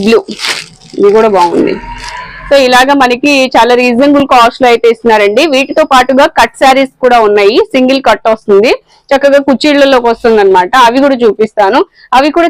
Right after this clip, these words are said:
చాలా రీజనబుల్ కాస్ట్ అండి. అసలు ఫ్యాబ్రిక్ చూడండి ఎంత మెత్తగా ఉందో. ఇది ఇలా అన్నమాట, సింగిల్ కట్ అయితే వస్తుంది. ఈ కట్ వచ్చేసి మనకి ఖచ్చితంగా కుర్చీలలోకే వస్తుంది. సార్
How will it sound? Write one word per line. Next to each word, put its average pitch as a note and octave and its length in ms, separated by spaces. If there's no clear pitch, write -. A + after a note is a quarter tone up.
చాలా C#4 200
రీజనబుల్ B3 500
కాస్ట్ F#3 340
అండి. G3 220
అసలు A3+ 220
ఫ్యాబ్రిక్ G3+ 420
చూడండి F#3 380
ఎంత G3 240
మెత్తగా G3 340
ఉందో. G#3+ 200
ఇది D#3 160
ఇలా A#3 180
అన్నమాట, F3 280
సింగిల్ A3+ 320
కట్ G#3 220
అయితే A3+ 180
వస్తుంది. G3+ 400
ఈ - 20
కట్ B3+ 240
వచ్చేసి C#4+ 340
మనకి B3 220
ఖచ్చితంగా B3+ 400
కుర్చీలలోకే C4+ 720
వస్తుంది. F3 440
సార్ C#4 140